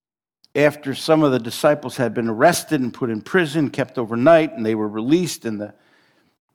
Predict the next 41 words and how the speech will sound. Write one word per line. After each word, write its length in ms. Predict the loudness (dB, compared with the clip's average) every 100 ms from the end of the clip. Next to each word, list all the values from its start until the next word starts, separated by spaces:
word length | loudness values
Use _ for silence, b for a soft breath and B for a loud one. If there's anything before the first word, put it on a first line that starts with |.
| _ -12
and 160 | -8
the 80 | -2
religious 520 | 2 4 4 0 0
leaders 380 | 4 4 2 -4
threatened 460 | -2 2 2 2 2
them, 300 | 4 4 0
said, 360 | -4 -8 -2
"Don't 260 | 2 2 0
speak 420 | -8 -6 -4 -2
in 60 | -2
the 120 | 0
name 240 | 2 2
of 140 | 0 -4
Jesus 480 | -6 -4 -4 -6
anymore." 540 | -4 -2 0 0 -2 -6 _ _ _ _ _ _ -6
And 80 | -2
in 100 | 2
Acts 300 | 0 0 -8
four, 320 | -6 0 0
it 100 | -2
says, 300 | -6 -8 -4
"Now, 140 | 0
Lord, 320 | 2 4 4 4
look 240 | 0 2
on 160 | 2 2
their 140 | 0
threats 420 | -2 0 0 0
and 160 | -4 -2
grant 300 | 0 0 -2
to 60 | -4
your 120 | -6
servants 460 | -4 -4 -4 -6
that 120 | -8 -10
with 140 | -4
all 140 | -2
boldness 500 | 0 2 2 2 -4
they 140 | -6 -6
may 160 | -6
speak 500 | -8 -10 -8 -8 -4
your 120 | -4 -2
word 440 | -2 -2 -4 -10